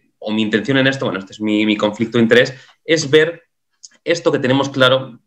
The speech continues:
todo ese beneficio que nos han contado que tiene la cuádruple terapia, luego llevado a la consulta, no es tan bonito. Y para eso yo he pensado en intentar preguntarle a cada una de las moléculas, eh, con la evidencia que tenemos, sus puntos fuertes y débiles,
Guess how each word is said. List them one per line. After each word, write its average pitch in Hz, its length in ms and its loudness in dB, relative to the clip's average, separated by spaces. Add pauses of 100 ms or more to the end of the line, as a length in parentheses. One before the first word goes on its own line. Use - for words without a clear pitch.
(120)
todo 135 120 -2
ese 131 120 -2
beneficio 123 480 0
que 123 100 -2
nos 110 140 0
han 117 100 2
contado 113 440 4
que 101 100 -10
tiene 113 260 0
la 98 140 -2
cuádruple 110 380 0
terapia, 127 720 0
luego 127 300 2
llevado 117 260 4
a 127 40 2
la 123 80 0
consulta, 127 840 -2 (100)
no 110 140 -6
es 113 80 -6
tan 113 140 2
bonito. 113 440 0 (420)
Y 160 120 -10
para 190 180 4
eso 190 160 -2
yo 175 140 -2
he 175 40 0
pensado 170 560 0 (360)
en 147 360 -2 (240)
intentar 151 720 2
preguntarle 170 580 2
a 156 40 0
cada 143 140 2
una 156 120 0
de 165 60 2
las 156 160 0
moléculas, 151 720 -2
eh, 110 300 0
con 117 120 0
la 113 60 4
evidencia 135 340 0
que 156 100 -2
tenemos, 143 540 2 (440)
sus 131 180 -4
puntos 165 400 0
fuertes 156 420 0
y 151 40 -2
débiles, 147 360 2